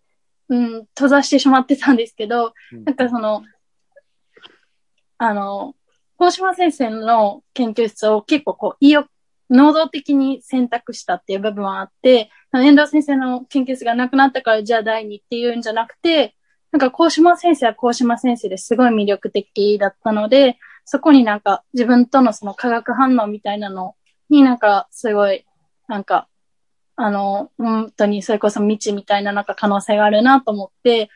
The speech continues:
Speaker 1: やっぱそれはもうなんか、小島先生からなんかにじみ出てる人柄だっ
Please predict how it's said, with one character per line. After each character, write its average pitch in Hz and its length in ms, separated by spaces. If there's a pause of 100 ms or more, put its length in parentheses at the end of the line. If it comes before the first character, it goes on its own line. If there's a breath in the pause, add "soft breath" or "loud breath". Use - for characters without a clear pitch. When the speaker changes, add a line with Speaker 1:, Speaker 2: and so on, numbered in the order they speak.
(140 soft breath)
Speaker 1:
や 285 120
っ 262 80
ぱ 269 120
そ 285 140
れ 285 80
は 277 80
も 269 120
う - 20
な 254 100
ん 254 40
か、 190 240 (160)
小 247 140
島 254 220
先 277 200
生 220 160
か 202 100
ら 196 100
な 202 100
ん - 20
か 202 80
に 214 160
じ 214 120
み 214 100
出 214 140
て 214 160
る 208 220 (220)
人 214 220
柄 208 220
だ 202 80
っ 196 60